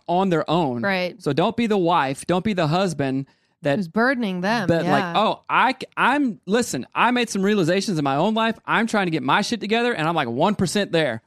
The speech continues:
Speaker 1: Okay. So don't bring your stuff. Now, do I love you? Am I gonna support you? Yes. But for the love of the Lord,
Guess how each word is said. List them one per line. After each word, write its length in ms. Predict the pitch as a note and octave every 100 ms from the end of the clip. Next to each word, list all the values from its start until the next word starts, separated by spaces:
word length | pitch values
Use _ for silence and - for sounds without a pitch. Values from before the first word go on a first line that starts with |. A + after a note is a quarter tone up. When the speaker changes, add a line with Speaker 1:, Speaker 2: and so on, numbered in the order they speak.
| -
Speaker 1:
Okay. 320 | D3 F#3 G#3 G#3 _ _
So 60 | D3+
don't 240 | D3+ A3+
bring 220 | E3+ G#3+ E3+
your 220 | E3+ A3
stuff. 380 | - D3+ C#3+ -
Now, 220 | C#3+ B2
do 120 | B2
I 80 | A#2
love 220 | D3 F#3+
you? 220 | G3 F#3+
Am 60 | F3
I 80 | B2
gonna 120 | A#2+
support 340 | - B2 F#3
you? 100 | F#3
Yes. 340 | E3+ F3 B2 - _ _ _
But 120 | C#3+
for 180 | C3 F3+
the 100 | D#3+
love 240 | C#3+ F#3+ G3
of 280 | E3 - _
the 120 | D#3
Lord, 400 | D#3 F#3+ D3+ C#3